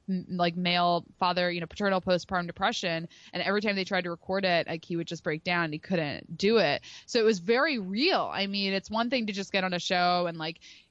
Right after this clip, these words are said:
give your expert advice, but that's one of the things that I love about podcasting is it is so transparent and you can be so vulnerable, and there's,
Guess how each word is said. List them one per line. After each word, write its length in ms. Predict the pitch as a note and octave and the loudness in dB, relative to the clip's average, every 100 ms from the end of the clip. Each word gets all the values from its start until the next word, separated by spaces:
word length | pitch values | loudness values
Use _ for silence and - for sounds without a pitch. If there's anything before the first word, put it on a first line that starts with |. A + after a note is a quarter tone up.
| - | -4
give 180 | D#4 C4+ | -2 0
your 120 | C4 | 0
expert 340 | A#3 - A3 | -2 -4 -6
advice, 360 | G3 G#3 G#3+ G#3 | -4 -2 -2 -2
but 260 | - G3 - _ F#3+ | -2 -4 -4 _ -2
that's 400 | A3+ D#4 - - - | 0 0 -6 -20 -6
one 160 | A3 A3 | -4 -4
of 80 | |
the 80 | G3+ | -6
things 240 | G#3 G3+ G3+ | -8 -6 -2
that 80 | |
I 60 | F#3 | 0
love 160 | F#3 F3+ | 0 0
about 280 | F3+ D3+ | 0 -2
podcasting 600 | - F3 F3+ F3+ E3+ F3+ F3+ | -2 -4 -2 -4 -6 -8 -10
is 100 | - | -8
it 120 | G#3+ - | -8 -4
is 220 | G3 A3+ | -4 -2
so 160 | D4 C4 | 0 0
transparent 640 | G3+ E3+ E3+ - D3+ - | 0 -6 -6 -4 -4 0
and 100 | F#3+ | 2
you 80 | G3 | 0
can 320 | - G#3 A3 | 0 -2 2
be 100 | A3 | 2
so 200 | - G3 | 4 2
vulnerable, 640 | E3+ F3 G#3+ G3+ F3+ E3+ E3 | 4 2 4 2 4 4 4
and 100 | F3 | 2
there's, 160 | F3 | 0